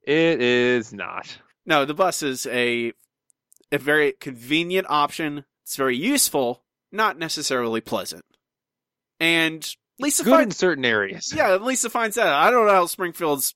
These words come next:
Speaker 2: public transit is, uh, but she meets Larry, the bus driver, who y-, you can't talk to, which doesn't seem good not to be able to talk to the bus driver at all.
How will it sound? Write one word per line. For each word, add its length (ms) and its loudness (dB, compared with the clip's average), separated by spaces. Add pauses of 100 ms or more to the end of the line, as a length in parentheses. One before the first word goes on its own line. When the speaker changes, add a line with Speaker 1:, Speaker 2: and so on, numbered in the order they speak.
Speaker 2:
public 260 0
transit 400 0
is, 300 -4
uh, 280 2 (380)
but 240 2 (180)
she 240 -8
meets 240 -2
Larry, 380 6
the 100 -2
bus 320 0
driver, 480 2 (160)
who 160 -6
y-, 140 -8 (180)
you 140 -14
can't 320 0
talk 300 2
to, 280 0 (440)
which 320 -4
doesn't 320 0 (840)
seem 500 -4 (180)
good 460 0
not 260 -2
to 100 -6
be 60 0
able 120 -2
to 120 -10
talk 220 -2
to 140 -14
the 80 -12
bus 200 -8
driver 320 -10
at 80 -8
all. 360 -2